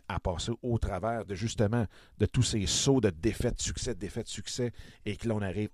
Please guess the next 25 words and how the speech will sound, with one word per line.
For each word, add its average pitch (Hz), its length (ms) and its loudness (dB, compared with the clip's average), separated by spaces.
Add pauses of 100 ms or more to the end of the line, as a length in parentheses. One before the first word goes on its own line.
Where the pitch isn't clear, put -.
au 143 180 2
grand 101 240 -2
succès, - 440 -8 (520)
euh, 87 120 -2 (120)
à 92 80 -10
la 80 160 -8
fin. 123 180 -4 (460)
Ben, 98 160 -2 (120)
c'est - 320 -10
exactement 85 580 -6
là 92 140 -2 (760)
qui - 80 0
est 101 60 6
le 87 100 2
secret, - 480 -4 (340)
c'est - 140 -4
de 95 100 4 (120)
pouvoir 98 720 0 (280)
arrêter 90 540 -6 (240)
de - 60 -12
se - 140 -12
définir 85 600 -10 (160)
par - 220 -14
nos 85 160 -8 (400)
actions. - 280 -12